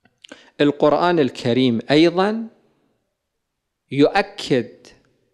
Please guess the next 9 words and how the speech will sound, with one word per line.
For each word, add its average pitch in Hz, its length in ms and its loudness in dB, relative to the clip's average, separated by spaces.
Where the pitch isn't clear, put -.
هذه 139 440 0
القاعدة 117 880 -4
العقلائية، 113 1040 -8
يقول: 123 640 2
"فاسألوا 110 1200 -6
أهل 117 540 -4
الذكر 147 1400 -2
إن 139 260 2
كنتم 208 880 -2